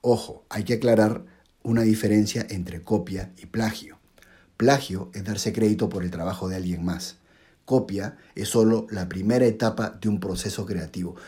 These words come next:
que no va a estar completo si solo nos quedamos en la copia. Al final se dibuja una pregunta ineludible.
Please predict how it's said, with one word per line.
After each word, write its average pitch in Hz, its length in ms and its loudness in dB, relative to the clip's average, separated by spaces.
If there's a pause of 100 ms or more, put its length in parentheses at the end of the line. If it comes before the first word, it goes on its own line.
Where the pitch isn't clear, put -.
que 101 120 -2
no 147 200 6
va 139 80 6
a 113 40 0
estar 131 260 -2
completo 101 640 -2 (120)
si 95 160 -8
solo 104 240 -2
nos 104 160 -4
quedamos 90 380 -4
en 87 100 -8
la 71 120 -12
copia. - 380 -16 (1000)
Al 104 140 -4
final 127 400 6
se 113 140 2
dibuja 110 320 2
una 110 200 4
pregunta 101 380 0
ineludible. 95 680 -2